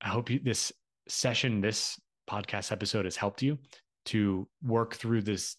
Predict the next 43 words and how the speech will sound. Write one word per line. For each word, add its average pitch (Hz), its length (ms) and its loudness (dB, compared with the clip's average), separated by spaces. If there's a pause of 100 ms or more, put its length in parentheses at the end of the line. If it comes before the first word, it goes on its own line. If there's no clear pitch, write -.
discernment 101 540 0
process - 580 -4 (440)
of 95 360 -2 (480)
loving 107 240 0
yourself 98 420 0
or 90 60 -4
being 92 220 -4
selfish. - 520 -4 (400)
And 90 400 -6 (880)
let 113 120 2
me 131 60 2
know 147 120 4
in 147 60 4
the 143 60 2
comments 127 340 2
as 107 120 -2
well. 107 240 2
There's 101 260 0
a 95 260 0
question 127 480 -2
that 110 80 -6
I 107 60 2
always 101 200 2
put 110 240 -2 (360)
on 107 140 -2
these 101 160 0
episodes 107 420 0
now. 127 240 0 (360)
So 104 220 2
you 101 120 2
can 104 120 -2
answer 101 220 -2
the 110 80 -6
question, 107 420 -2
like, 92 160 -4
what 95 140 -4
you 98 120 -2
thought 104 220 0
about 98 220 0
this, 104 220 0
or 92 80 -2
maybe 117 320 2
other, 117 380 0